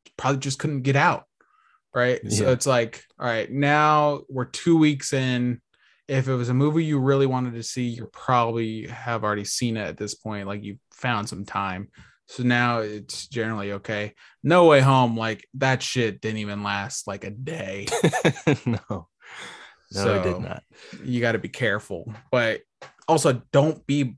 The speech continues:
Speaker 1: a part of the problem either. <laughs> Like, just because
Speaker 2: Right.
Speaker 1: they're out there, don't contribute to it.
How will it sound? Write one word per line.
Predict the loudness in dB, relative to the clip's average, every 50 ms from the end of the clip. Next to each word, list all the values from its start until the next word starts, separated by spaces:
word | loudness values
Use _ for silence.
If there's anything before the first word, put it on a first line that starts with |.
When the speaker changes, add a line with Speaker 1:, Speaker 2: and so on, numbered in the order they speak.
| _ -8
Speaker 1:
a | -8
part | -4 0 2 4 4
of | 2
the | 0 0
problem | 2 4 4 4 4 2 0 -6 -6 -4
either. | -2 -2 -2 -4 -6 -8 -6 -6 -2 4 6 6 6
<laughs> | 6 4 0 0 0 -2 -2
Like, | -2 0 0 2
just | 2 4 6
because | 6 6 6 6
Speaker 2:
Right. | 4 4
Speaker 1:
they're | 2 2 4
out | 4 4 4 2 0
there, | -2 -4 -4
don't | -4 -4 -2 -2 -2 -2 -4 -4
contribute | -4 -4 -2 -2 -4 -4 -6 -8 -14 -14 -8
to | -6 -4 -4
it. | -4 -6